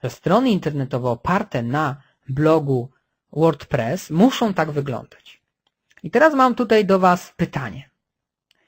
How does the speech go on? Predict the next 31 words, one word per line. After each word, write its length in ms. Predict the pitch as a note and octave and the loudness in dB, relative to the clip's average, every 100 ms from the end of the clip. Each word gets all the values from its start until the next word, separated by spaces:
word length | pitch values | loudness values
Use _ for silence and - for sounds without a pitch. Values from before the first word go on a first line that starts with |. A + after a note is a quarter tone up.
| _ _ _ _ | _ _ _ _
Czy 200 | - E3 | -4 -4
ktoś 640 | - - A#3 C#4+ D4 - | -4 -2 2 4 2 -4
tu 120 | - F#3 | -6 -6
chce, 460 | - - G3 A#3+ | -6 2 4 4
żebym 300 | A#3 G3 F3+ | 2 -2 -2
mu 160 | D3+ C3 | -2 -4
pomógł 580 | - F#3 F#3+ F#3 F#3 - - | 0 0 2 -2 -4 -20 -20
stworzyć 880 | - - _ _ B3 A#3+ A3 - - _ _ | -20 -20 _ _ 2 2 0 -6 -16 _ _
stronę 680 | - - - - F#3+ F#3 F3+ | -20 -20 -12 0 2 2 0
internetową, 880 | E3+ D#3 D#3 D3+ C3+ D3 F#3+ A#3 C4 _ _ _ D3 | -2 -2 -2 -2 -2 -2 2 0 -2 _ _ _ -6
y, 240 | C#3 C#3 | -2 -2
opartą 500 | D3 F3 G#3 G#3 C#3 | 0 2 0 0 -2
na 180 | C#3 C3 | -2 -2
WordPressie, 680 | C3 - - B2+ A2 - D#3+ C4 - _ _ _ - | -4 -6 -6 -6 -4 -4 0 0 -4 _ _ _ -2
tak 160 | D4 | -2
jakby 180 | B3 G#3 | -2 -8
chciał, 320 | - A3 A3 | 0 2 2
żeby 220 | F#3 F#3 | 2 2
jego 300 | F3+ G#3 F3 | 4 4 2
strona 280 | C#3 - C#3+ | -2 -4 -4
internetowa 520 | C#3 C#3 C3+ B2 C#3 | -2 -4 -6 -4 -4
wyglądała? 640 | B2 B2+ A#2+ A2+ G2 - _ _ _ _ _ _ _ _ _ | -4 -6 -6 -8 -10 -12 _ _ _ _ _ _ _ _ _
Jak 480 | D#3+ D#3 G#3 C4+ G3 | -8 0 0 0 -2
byś 180 | G3 - | -4 -2
chciał, 220 | - A3 | 2 2
żeby 200 | F#3+ F3 | 2 -2
twoja 320 | - G3 G3 | -2 0 0
strona 300 | - F3 E3 | -2 -4 -4
wyglądała? 600 | D#3 D3 D3 C#3+ B2+ A2 | -4 -4 -2 0 0 0
To 120 | A2+ | -4
znaczy, 380 | C#3+ F3+ - E3+ | -4 -4 0 -2